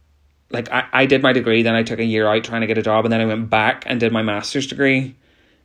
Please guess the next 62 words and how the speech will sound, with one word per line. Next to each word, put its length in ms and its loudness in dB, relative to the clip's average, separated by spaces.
Um, 560 0
and 120 -2
then 100 0
I 60 0
got 160 0
a 40 -2
job 260 2
straight 180 0
away, 180 2
thankfully. 380 -2
But 400 0
I 60 0
wish 200 0
that 100 -6
somebody 240 0
had 100 -2
told 180 -2
me 100 0
that, 220 0
yes, 220 2
your 80 0
degree 580 0
choice 260 -2
is 100 -4
important 400 -2
if 140 -10
you're 80 -4
gonna 180 -2
be 420 -4
a 80 -6
solicitor, 680 0
or 80 0
if 80 -10
you're 60 -2
gonna 120 0
be 80 2
a 40 2
doctor, 480 0
or 80 0
if 80 -4
you're 80 -4
gonna 80 -2
be 100 -2
a 20 -4
teacher, 600 0
or 140 2
if 140 -6
you're, 100 0
like, 160 -2
gonna 160 -4
be, 80 0
like, 140 -2
a 40 -4
nurse, 380 0
or, 40 0
you 80 0
know, 60 2
like, 120 0
a 40 -2
vocation, 500 0
something 300 -2
where 340 2